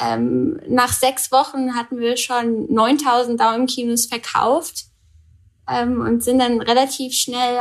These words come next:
ausverkauft gewesen und konnten sogar dann einen Monat erstmal gar nichts mehr verkaufen, <laughs> weil wir keine Daumenkinos mehr hatten und die Produktion, ähm, ein bisschen länger gedauert hat.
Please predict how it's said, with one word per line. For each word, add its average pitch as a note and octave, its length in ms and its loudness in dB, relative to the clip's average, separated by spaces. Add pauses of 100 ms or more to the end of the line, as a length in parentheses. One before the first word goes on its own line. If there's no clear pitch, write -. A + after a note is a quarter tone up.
(120)
ausverkauft A#3 680 0
gewesen A3 440 -4
und G#3+ 100 -4
konnten C4 280 0
sogar A3+ 260 0
dann G#3+ 140 2
einen A3 100 0
Monat B3 320 4
erstmal A3+ 400 -4
gar A3+ 180 0
nichts D#4+ 240 0
mehr A3+ 140 -6
verkaufen, A3+ 800 -4
<laughs> - 60 -20
weil B3 100 2
wir - 160 -12
keine G#3+ 260 -2
Daumenkinos A#3+ 580 0
mehr A3 160 -2
hatten G#3+ 300 -2
und A3 120 -2
die A3+ 80 -4
Produktion, B3 800 0 (560)
ähm, G#3+ 600 0 (260)
ein A3+ 60 -10
bisschen A#3+ 280 0
länger G#3+ 260 0
gedauert G#3 580 -4
hat. B3+ 280 -4